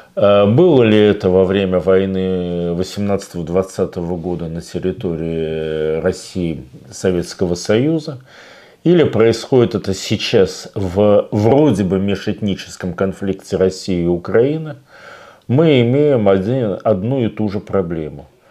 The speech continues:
Равные по подготовке войска со сравнимым уровнем вооружения,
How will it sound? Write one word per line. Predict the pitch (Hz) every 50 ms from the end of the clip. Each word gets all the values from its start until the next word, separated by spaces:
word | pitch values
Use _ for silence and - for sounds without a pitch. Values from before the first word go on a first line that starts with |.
| _ _ _
Равные | 95 92 110 117 127 127 120 98 98 92 87 87 87
по | 85 - 90
подготовке | 87 - 92 80 76 80 78 95 92 92 - 92 87 - - - -
войска | 80 76 78 82 80 82 82 - - - - 131 139 147 139 120 - _ _ _ _ _ _ _
со | _ - - 110
сравнимым | 107 - - 104 110 113 113 107 120 131 131 120 95 87 85 85 - -
уровнем | 113 98 85 85 76 76 82 80 80 80
вооружения, | 78 78 82 85 80 87 95 95 117 135 143 147 139 135 135 131 123